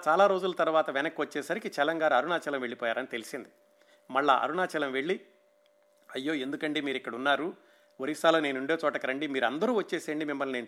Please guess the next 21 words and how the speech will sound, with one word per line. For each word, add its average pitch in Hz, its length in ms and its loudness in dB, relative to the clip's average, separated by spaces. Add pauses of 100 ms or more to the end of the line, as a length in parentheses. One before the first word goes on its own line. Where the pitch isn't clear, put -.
చూసుకుంటాను" 135 520 -4 (180)
అని 117 80 -8
చెప్పాడు. 113 380 -6 (400)
కానీ 143 160 -8 (100)
చలంగారు, 131 580 0
"అలా 123 120 -2
కాదు, 123 440 -4 (140)
అలా 120 280 -6
రాలేంలే" 120 560 -4
అని 123 160 -8
చెప్పారు. 120 380 -4 (720)
అప్-, - 280 -4
అతనికి 160 340 2 (100)
చలంగారంటే 175 520 2
ఎంత 135 220 0
భక్తి 170 280 -2
అంటే, 131 640 -4
వాళ్ళ 131 220 6
అబ్బాయికి 170 540 2
వసంత్ 165 420 -2
అని, 156 300 -2